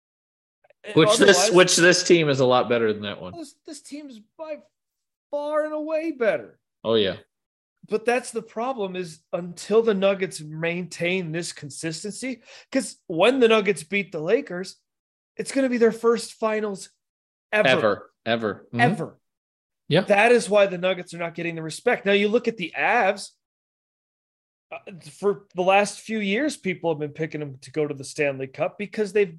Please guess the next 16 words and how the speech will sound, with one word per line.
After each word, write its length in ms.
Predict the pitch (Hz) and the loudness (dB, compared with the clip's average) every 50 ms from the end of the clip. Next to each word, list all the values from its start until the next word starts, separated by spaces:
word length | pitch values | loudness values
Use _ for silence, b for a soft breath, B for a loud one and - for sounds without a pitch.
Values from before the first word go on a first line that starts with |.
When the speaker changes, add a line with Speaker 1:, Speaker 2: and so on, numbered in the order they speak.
| - | -10
Speaker 1:
they've 220 | - 175 180 175 _ - | -6 -6 -6 -6 _ -2
earned 260 | 190 185 190 180 170 | -2 0 0 -2 -2
that 180 | 170 170 160 _ | -4 -4 -6 _
credibility 580 | - 175 175 160 147 139 165 185 202 190 170 | -6 -4 -4 -4 -4 -4 -2 -2 -2 -2 -2
over 120 | 156 147 147 | -6 -8 -10
the 80 | 139 | -12
past 340 | - - - 151 147 - - | -14 -8 -4 -4 -4 -4 -6
few 120 | - 147 143 | -12 -12 -12
years. 360 | 147 175 214 226 202 - - _ _ _ _ _ _ _ _ _ - | -8 -4 -2 -2 -2 -2 -4 _ _ _ _ _ _ _ _ _ -6
And 160 | 226 233 226 | -6 -4 -4
Joe 240 | - - 262 262 262 | -4 2 2 2 2
Sakic 720 | 240 - - - - 254 247 247 269 262 262 240 185 - | 2 -2 -4 -4 0 0 2 2 0 -2 -4 -10 -8 -8
is 140 | 185 156 143 | -8 -8 -8
at 120 | 151 139 - | -10 -10 -10
the 80 | 135 127 | -16 -16
helm. 340 | - - 107 92 73 65 | -16 -18 -20 -20 -20 -20